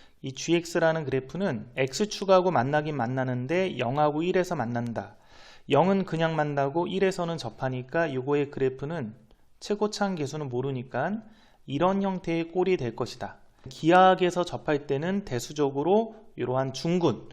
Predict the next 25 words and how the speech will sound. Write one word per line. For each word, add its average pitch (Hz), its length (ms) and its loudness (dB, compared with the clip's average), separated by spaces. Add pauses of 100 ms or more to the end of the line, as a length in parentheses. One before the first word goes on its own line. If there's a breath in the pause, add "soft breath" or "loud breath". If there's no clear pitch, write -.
(160)
중근의 165 520 -2
꼴을 165 220 2
갖습니다. 117 580 -4
보통 190 260 4
아이들이 165 420 6
이 131 60 0
정도는 165 460 0
기본 214 400 2
개념으로 160 800 0 (180 loud breath)
교과서 156 440 4
개념에서 135 460 -2
학습했던 170 640 -6
거라 160 400 2 (260 loud breath)
이런 190 260 6
것들은 175 440 0
아이들이 127 680 0 (160)
알 117 180 -2
수가 143 280 0
있습니다. 113 560 -6 (220)
요 151 120 2
지점의 214 480 4
좌표를 208 640 4
구할 139 340 2
때 147 360 0 (500 loud breath)
보통 156 520 2